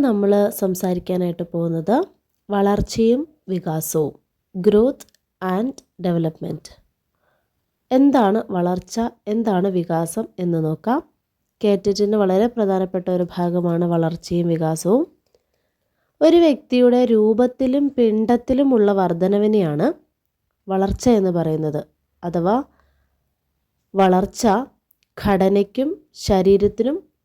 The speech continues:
മാറ്റമുണ്ടാക്കുന്നു. ജൈവകോശങ്ങളുടെ വർധനവിൻ്റെ ഫലമായാണ് വളർച്ച സംഭവിക്കുന്നത്. പരിപക്വതയോടെ അവസാനിക്കുകയും സഞ്ചിത സ്വഭാവം പുലർത്തുകയും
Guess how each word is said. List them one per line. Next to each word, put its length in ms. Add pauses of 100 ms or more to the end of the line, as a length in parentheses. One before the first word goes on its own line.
(400)
മാറ്റമുണ്ടാക്കുന്നു. 880 (1700)
ജൈവകോശങ്ങളുടെ 1200
വർധനവിൻ്റെ 720 (260)
ഫലമായാണ് 720 (580)
വളർച്ച 420 (120)
സംഭവിക്കുന്നത്. 680 (920)
പരിപക്വതയോടെ 1160 (600)
അവസാനിക്കുകയും 960 (600)
സഞ്ചിത 540
സ്വഭാവം 680
പുലർത്തുകയും 760